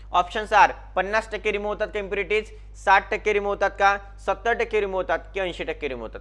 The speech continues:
पटकन सांगायचं. प्लेन सेडिमेंटेशन टँकला इम्प्युरिटीज,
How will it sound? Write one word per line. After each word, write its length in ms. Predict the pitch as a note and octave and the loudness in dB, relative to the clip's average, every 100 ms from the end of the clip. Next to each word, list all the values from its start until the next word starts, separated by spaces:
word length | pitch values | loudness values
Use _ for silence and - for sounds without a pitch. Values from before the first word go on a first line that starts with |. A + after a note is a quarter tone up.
| - | -6
पटकन 280 | F3 F#3+ E3 | -6 -6 -8
सांगायचं. 280 | D#3 A#2+ | -8 -8
प्लेन 280 | B2 G3+ A3+ | -6 -4 -2
सेडिमेंटेशन 600 | G#3+ F#3 F3+ E3+ E3 D#3 | -2 -6 -6 -8 -8 -6
टँकला 440 | C#3 A#2+ D3+ C#3+ G3 - - - - | -6 -6 0 0 0 -12 -20 -14 -8
इम्प्युरिटीज, 680 | G#3 G#3+ C4 A#3+ G#3 D3+ | -8 -4 -2 0 -2 -6